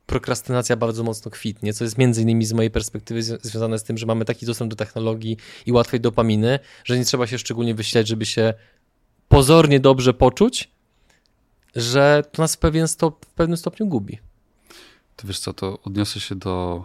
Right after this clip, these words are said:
Speaker 2: najpierw do tych duchów, bo zauważyłem coś takiego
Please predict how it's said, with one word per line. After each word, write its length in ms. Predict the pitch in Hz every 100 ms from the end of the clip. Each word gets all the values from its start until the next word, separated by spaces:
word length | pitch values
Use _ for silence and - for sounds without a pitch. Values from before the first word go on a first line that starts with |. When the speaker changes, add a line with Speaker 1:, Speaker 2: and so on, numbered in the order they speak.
| - -
Speaker 2:
najpierw 260 | 92 98
do 80 | 92
tych 160 | 98 95
duchów, 420 | 90 90 113 _ _ - - - _ _ 95
bo 400 | 90 90 90 -
zauważyłem 420 | 101 101 101 131
coś 140 | 135 120
takiego 520 | 113 104 87 101